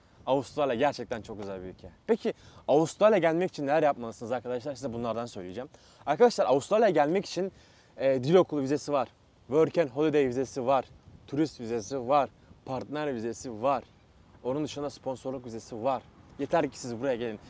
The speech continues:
Buraya geldiğinizde o kadar, hayatınızda o kadar çok şey değişecek ki anlatamam. Yani gerçekten çok güzel bir ülke ya. Vallahi ben Türkiye'deyken arkadaşlar, e, yani o kadar stres içindeydim ki ama buraya gelince gerçekten de,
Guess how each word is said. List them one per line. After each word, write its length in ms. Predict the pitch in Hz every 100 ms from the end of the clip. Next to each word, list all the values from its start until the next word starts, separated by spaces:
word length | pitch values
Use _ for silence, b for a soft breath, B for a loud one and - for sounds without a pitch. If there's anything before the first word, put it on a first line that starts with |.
| B B B
Buraya 200 | 143 185
geldiğinizde 540 | 160 156 156 151 135
o 40 | 151
kadar, 300 | 151 160 165 - -
hayatınızda 520 | 123 139 139 143 127
o 40 | 147
kadar 200 | 151 151
çok 160 | 147
şey 200 | - 147
değişecek 340 | 131 107 151 139
ki 60 |
anlatamam. 440 | 120 117 127 113 92 - - - -
Yani 340 | 117 120 123 127 B B B B B B B B - - - - -
gerçekten 420 | 214 214 226 175
çok 200 | 156 175
güzel 240 | 131 131 107
bir 60 |
ülke 240 | 113 104 110
ya. 220 | 101 107
Vallahi 360 | 156 185 165 139
ben 160 | 160
Türkiye'deyken 560 | 143 131 156 151 139 143
arkadaşlar, 560 | 135 143 139 - 139 123 b b b b b
e, 80 | 127 127 123 117 113
yani 300 | 127 123 120 _
o 80 | 135
kadar 260 | 127 156 160
stres 360 | - - 147
içindeydim 420 | - 139 143 151 165
ki 240 | - 113
ama 200 | 135 131
buraya 200 | 131 143
gelince 300 | 131 131 117
gerçekten 600 | 120 135 131 117 120 120
de, 160 | 127